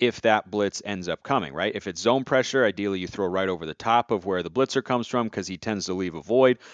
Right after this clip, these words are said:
unless the defense fills it really well, but, uh, there's still opportunities there.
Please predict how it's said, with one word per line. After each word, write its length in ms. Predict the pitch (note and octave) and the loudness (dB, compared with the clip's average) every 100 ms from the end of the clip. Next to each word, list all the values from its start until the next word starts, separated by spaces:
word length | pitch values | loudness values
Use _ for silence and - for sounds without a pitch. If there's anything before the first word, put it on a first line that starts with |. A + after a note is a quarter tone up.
| - | -2
unless 220 | A2+ G2 | 0 0
the 80 | G2 | -2
defense 380 | F2+ E2+ D#2 - | -8 -8 -8 -4
fills 320 | - C3 A#2+ | 4 6 6
it 120 | A#2 | 2
really 300 | F#2 G2 F2+ | 0 -2 0
well, 320 | E2 A#2 A#2+ | 2 8 8
but, 300 | A2 G2 F2 | 8 2 -2
uh, 80 | - | -4
there's 180 | F2 F2 | -6 -6
still 220 | - B2 | 2 4
opportunities 720 | G#2+ - F2 - A2+ A2 G#2+ | 4 2 -4 -4 -2 0 -2
there. 240 | - G#2+ | 0 2